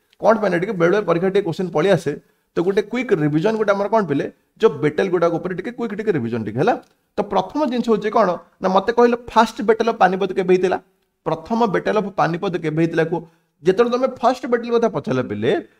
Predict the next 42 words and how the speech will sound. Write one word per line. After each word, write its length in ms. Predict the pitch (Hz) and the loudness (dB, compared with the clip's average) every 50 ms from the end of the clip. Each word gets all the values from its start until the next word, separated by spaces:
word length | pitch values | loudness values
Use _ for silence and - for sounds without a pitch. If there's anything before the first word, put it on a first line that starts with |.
| _ _ - | _ _ -8
ମନେ 280 | 135 143 160 180 202 220 | -6 -2 0 0 2 2
ରଖିବ 180 | 226 220 233 226 | 2 0 0 -2
କେବେ 160 | 214 220 226 | -4 -2 0
ନା 100 | 247 269 | 0 0
ପନ୍ଦରଶହ 440 | 262 - - 185 185 190 190 202 233 | 0 0 -2 -2 -2 -4 -4 -6 -6
ଛବିଶ 380 | 226 - 247 233 208 240 208 | -6 -6 -6 -4 -4 -2 -2
ମସିହାରେ 260 | 208 185 160 156 147 131 | -2 -2 0 0 0 0
ହେଇଥିଲା। 180 | 123 127 131 131 | 0 -2 -4 -2
କେବେ 260 | 143 147 151 190 190 | -2 0 0 0 0
କହିଲି? 220 | 196 202 208 233 370 | 0 0 0 -2 -2
ପ୍ରଥମଟା 500 | - - - 160 147 - - 196 202 - | -4 -4 -4 -6 -4 0 0 2 2 4
କେବେ? 220 | - 294 180 226 - 415 - - _ _ _ _ _ - | 2 2 4 4 4 2 2 -4 _ _ _ _ _ 0
ପନ୍ଦରଶହ 280 | 180 190 208 226 240 233 | 0 2 2 2 0 0
ଛବିଶ 320 | - - 196 185 226 226 233 | -2 -2 -2 0 -2 -2 -2
ମସିହାରେ 220 | 226 226 247 240 247 | 0 2 2 2 2
ପ୍ରଥମଟା 340 | 185 165 - 170 156 143 | -2 -2 0 0 2 2
ହେଇଥିଲା। 180 | 139 135 131 135 | 2 2 0 2
କେବେ? 240 | 131 - 233 226 175 - - _ _ _ _ _ - | 2 4 4 4 2 0 -2 _ _ _ _ _ -2
ପନ୍ଦରଶହ 340 | 156 160 180 196 196 214 220 | 0 2 2 2 2 2 0
ଛବିଶରେ 400 | 220 208 175 170 202 - 262 - | 0 0 0 0 0 0 -2 0
ପ୍ରଥମଟା 360 | - 156 - 165 156 151 151 | -2 -2 0 0 2 2 2
ହେଇଥିଲା। 240 | 143 - 143 143 - - _ _ _ _ _ | 2 2 0 -2 -2 -4 _ _ _ _ _
କାହା 160 | - 175 185 214 | -2 0 2 4
କାହା 160 | 214 247 247 | 6 6 6
ଭିତରେ 220 | 247 247 254 240 | 6 4 2 0
ହେଇଥିଲା 220 | 247 247 240 240 233 | 0 0 0 0 0
କୁହ 120 | 233 233 | 0 0
ପନ୍ଦରଶହ 280 | 233 220 214 226 214 - | -2 0 0 0 0 0
ଛବିଶଟା? 440 | - 208 220 226 - - 220 208 - _ _ _ _ - | -2 -2 -2 -4 -2 0 0 0 0 _ _ _ _ -4
ନା, 60 | 202 214 | -4 -4
ଫାଷ୍ଟ 340 | 208 - 254 277 269 269 | 0 2 2 4 4 4
ବ୍ୟାଟଲ୍ 280 | 254 202 202 170 165 151 | 2 2 2 4 2 2
ଆମର 180 | 139 151 170 190 | 2 0 0 -2
କ'ଣ? 180 | - 277 214 151 - _ _ _ - - | 0 -2 -2 -2 -4 _ _ _ -20 -2
ଯେ 160 | - 226 233 - 233 - | 4 4 4 4 4 4
ବାବର 360 | 139 143 139 143 165 202 202 208 | 4 4 4 4 2 2 4 4
ଆଉ 140 | 214 208 | 4 4
ଲୋଧି। 380 | 208 208 196 190 170 160 208 208 208 - - - - - _ _ _ _ _ - | 4 2 2 2 2 0 -2 -4 -6 -8 -14 -20 -20 -20 _ _ _ _ _ 2
ଫାଷ୍ଟ 200 | 180 190 190 - | 2 2 2 0
ବ୍ୟାଟଲ୍ 240 | 202 208 208 214 208 | 0 0 0 0 0
କେବେ 240 | - 233 196 185 165 | 0 2 2 2 4
ଯେ? 140 | 185 240 | 4 4